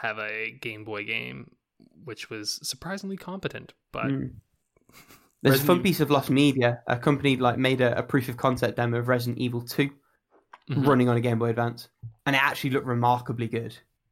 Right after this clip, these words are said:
Speaker 2: Like, obviously, it was just the, the, the opening level, but, oh
Speaker 1: Mm.
Speaker 2: boy.
Speaker 1: And see, that's what's interesting. Like, for me, we're now in an era where I think it's a little bit,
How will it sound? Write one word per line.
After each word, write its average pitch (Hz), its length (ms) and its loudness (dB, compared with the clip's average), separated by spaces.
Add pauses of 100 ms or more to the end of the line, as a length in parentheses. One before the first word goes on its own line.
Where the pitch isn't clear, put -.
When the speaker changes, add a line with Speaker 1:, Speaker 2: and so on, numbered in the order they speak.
Speaker 2:
Like, 127 140 0
obviously, 143 300 2
it 113 80 0
was 120 100 -10
just 120 200 -8
the, 117 260 -2
the, 117 180 -4 (120)
the 123 100 0
opening 123 400 0
level, 120 420 -4 (220)
but, 113 320 -6
oh 226 240 -2
Speaker 1:
Mm. 135 40 -10
Speaker 2:
boy. 110 200 -8 (1400)
Speaker 1:
And 175 120 -4
see, 202 100 -4
that's 262 220 -2
what's 160 120 -10
interesting. 139 480 -6
Like, 110 140 -8
for 131 160 -6
me, 139 540 -6 (320)
we're 131 160 -2
now 135 180 2
in 143 60 0
an 127 100 -4
era 117 320 -2
where 113 140 -2
I 107 100 -4
think 120 220 -10
it's - 160 -10
a 113 60 -8
little 113 240 -4
bit, 107 280 -4